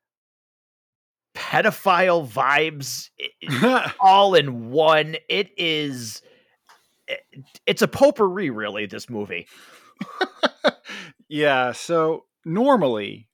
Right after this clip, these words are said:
Speaker 2: when we watch terrible movies here at M G T T M, it's Matt's idea to make me do this because sometimes, well, sometimes Matt is a bad friend. Now, this time, it was legitimately my idea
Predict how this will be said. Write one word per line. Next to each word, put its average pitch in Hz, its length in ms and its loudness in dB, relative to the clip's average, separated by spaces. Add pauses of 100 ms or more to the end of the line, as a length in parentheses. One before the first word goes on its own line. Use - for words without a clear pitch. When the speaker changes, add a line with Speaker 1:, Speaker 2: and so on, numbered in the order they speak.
Speaker 2:
when 151 160 -4
we 147 100 -4
watch 151 380 0
terrible 127 380 2
movies 117 380 -4
here 113 220 -2
at 110 80 -2
M 110 180 -4
G 113 200 -8
T 120 180 -8
T 113 220 -6
M, 107 220 -6 (420)
it's 151 180 -2
Matt's 175 300 -2
idea 120 320 2
to 117 80 -4
make 117 240 -4
me 117 80 -6
do 117 220 -4
this 113 260 -12
because 151 400 -2
sometimes, 214 800 0 (720)
well, 202 120 0
sometimes 254 400 2
Matt 170 240 2
is 127 80 -4
a 131 60 -6
bad 117 260 0
friend. - 360 -8 (420)
Now, 185 140 4
this 302 240 0
time, 127 440 0
it 165 80 -2
was 151 200 -2
legitimately 160 720 0
my 139 240 0
idea 113 480 -4